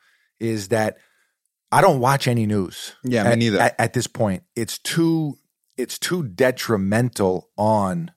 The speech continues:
Speaker 1: the mental.
Speaker 2: I agree.
Speaker 1: That feels like it could be a bar somehow.
Speaker 2: Yeah. Detrimental
Speaker 1: And
Speaker 2: on your mental. Yeah,
Speaker 1: so I,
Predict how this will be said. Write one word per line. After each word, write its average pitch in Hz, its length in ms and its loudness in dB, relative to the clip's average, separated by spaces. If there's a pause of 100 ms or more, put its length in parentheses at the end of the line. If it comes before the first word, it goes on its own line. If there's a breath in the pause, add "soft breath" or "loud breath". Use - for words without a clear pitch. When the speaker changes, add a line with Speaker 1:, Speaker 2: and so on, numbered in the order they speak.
(300)
Speaker 1:
the 104 80 -6
mental. 104 540 -6 (380)
Speaker 2:
I 170 120 -2
agree. 113 380 2
Speaker 1:
That 107 160 -2
feels 107 200 2
like 92 120 -2
it - 40 -20
could 90 120 -12
be 92 80 -4
a 85 60 -4
bar 76 300 -4
somehow. 73 320 -8
Speaker 2:
Yeah. 110 300 2 (880)
Detrimental 139 600 2
Speaker 1:
And 139 100 2
Speaker 2:
on 135 140 4
your 135 100 2
mental. 135 380 2
Yeah, 101 80 2
Speaker 1:
so 120 100 8
I, 127 100 6